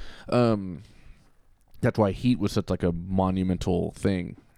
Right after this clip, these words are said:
And Heat could have been terrible, and, uh, the only thing it have going for it was getting those two actors on screen. Uh, but no, Heat's very good. Honestly,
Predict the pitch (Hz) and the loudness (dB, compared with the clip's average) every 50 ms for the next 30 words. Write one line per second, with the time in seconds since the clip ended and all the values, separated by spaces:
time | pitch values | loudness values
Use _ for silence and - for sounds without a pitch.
0 | _ _ _ _ - - 113 107 101 - 165 180 170 - - - 160 160 143 120 | _ _ _ _ -2 -2 0 0 2 2 2 0 0 -2 0 2 4 4 4 2
1 | 107 113 104 98 92 82 - - 143 139 143 135 107 87 87 87 80 69 - - | 0 0 0 0 -2 -6 -2 0 2 4 4 4 2 2 0 -2 -2 -4 -8 -12
2 | _ - - - 107 104 95 - - - - _ _ - 104 104 110 95 98 113 | _ -20 -10 -4 -2 -2 -2 -2 -6 -12 -20 _ _ -4 -2 0 2 2 2 2
3 | 117 113 110 - 117 107 101 98 87 - - 101 92 - _ - 104 110 101 98 | 2 2 2 2 2 0 0 -2 -4 -2 -2 -2 -2 -2 _ -2 0 2 2 2
4 | 92 95 95 101 104 107 101 98 - - 82 87 80 - - - 90 92 87 87 | 2 2 4 4 4 4 4 0 0 2 2 2 2 0 0 0 0 0 0 0
5 | 80 - - 101 98 95 95 92 87 - - 107 101 98 87 - 92 90 90 85 | -6 -4 -2 0 2 2 2 2 0 2 2 2 2 2 2 -2 -2 -2 -2 -2
6 | 85 - - 98 98 98 101 113 127 - - - - - - - - - - - | -2 -4 -2 0 2 2 2 2 0 -2 -6 -14 -16 -18 -18 -20 -20 -20 -20 -20
7 | - - - - - - - 98 95 92 90 95 95 101 98 101 - 160 180 - | -20 -20 -20 -20 -8 -2 2 2 2 4 2 0 0 0 0 0 2 0 0 0
8 | - 120 120 113 107 95 92 92 113 117 101 82 65 110 139 151 143 - 120 104 | -2 0 2 2 4 4 2 4 4 4 4 4 4 4 2 2 0 0 -2 -2
9 | 95 85 | -2 -4